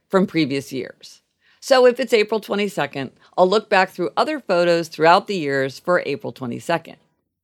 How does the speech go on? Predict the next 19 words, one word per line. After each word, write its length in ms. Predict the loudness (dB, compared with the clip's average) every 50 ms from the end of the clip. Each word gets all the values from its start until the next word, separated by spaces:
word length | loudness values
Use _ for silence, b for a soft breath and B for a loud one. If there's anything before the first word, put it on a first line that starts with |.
| _ _ _ b b b b b b b b
Recently, 500 | 2 2 2 2 2 2 2 4 4 4
I 120 | 4 2
came 260 | 2 0 -2 -2 -2
across 380 | -2 -4 -2 0 0 0 0 -2
a 60 | -6
photo 340 | -2 0 0 2 2 2 0
that 160 | 0 0 0
I 80 | 0 -2
took 360 | -2 -4 -4 -4 -4 -4 -6 -6
a 60 | -4
year 240 | -4 -2 -2 -2 -2
ago 420 | -4 -4 -6 -10 -12 -12 -14 _ _ _ 0
of 120 | 0 0 0
something 460 | 0 0 2 2 2 2 2 2 2
that 140 | 0 0 0
made 200 | 0 0 2 0
me 140 | 0 0
laugh 260 | 0 0 -2 -2 -4 -6
then 640 | -4 -2 0 2 2 2 2 2 0 -2 -4 -8